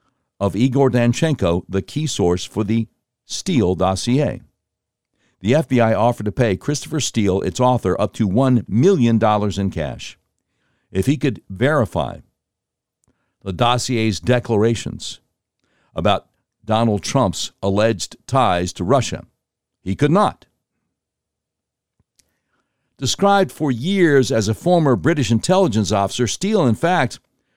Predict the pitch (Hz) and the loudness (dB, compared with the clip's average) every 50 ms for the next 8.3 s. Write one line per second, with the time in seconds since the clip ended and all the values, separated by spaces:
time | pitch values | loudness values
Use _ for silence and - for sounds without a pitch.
0 | _ _ 98 101 90 90 - - 139 151 180 202 214 202 - 180 160 - - 113 | _ _ -6 -4 -4 -4 -4 -2 0 0 2 2 2 0 0 -2 0 0 2 2
1 | 87 78 - 92 - - 104 98 - - 156 147 139 139 120 - - 117 113 101 | 0 0 -2 -4 -2 -2 -2 -2 -2 0 -2 0 2 2 2 2 2 2 2 2
2 | 92 87 82 80 - - 101 85 95 90 - - 92 92 87 - - 107 - - | 0 0 -2 -4 -4 -6 -6 -6 -6 -8 -6 -6 -4 -4 -4 -6 -6 -8 -4 -2
3 | - 208 175 127 - - - _ _ _ _ _ _ _ - 135 139 139 127 110 | 0 2 2 0 -2 -4 -8 _ _ _ _ _ _ _ -2 2 4 4 4 2
4 | - - 147 117 120 113 - - 113 110 104 98 - 139 170 196 220 233 214 - | 2 0 0 0 0 -2 -2 -2 0 0 0 0 0 0 2 2 2 0 0 -2
5 | _ _ _ _ _ _ _ _ _ _ _ _ _ _ _ _ _ _ _ _ | _ _ _ _ _ _ _ _ _ _ _ _ _ _ _ _ _ _ _ _
6 | _ _ _ _ _ _ _ _ _ _ _ _ _ _ _ _ _ - 104 107 | _ _ _ _ _ _ _ _ _ _ _ _ _ _ _ _ _ -4 -4 -2
7 | 101 135 160 160 - - 156 131 117 127 123 120 117 - 101 90 - - 107 110 | 0 0 0 0 0 0 0 0 2 2 2 0 0 -2 -4 -6 -2 2 4 4
8 | 151 202 247 240 226 | 4 4 2 0 -2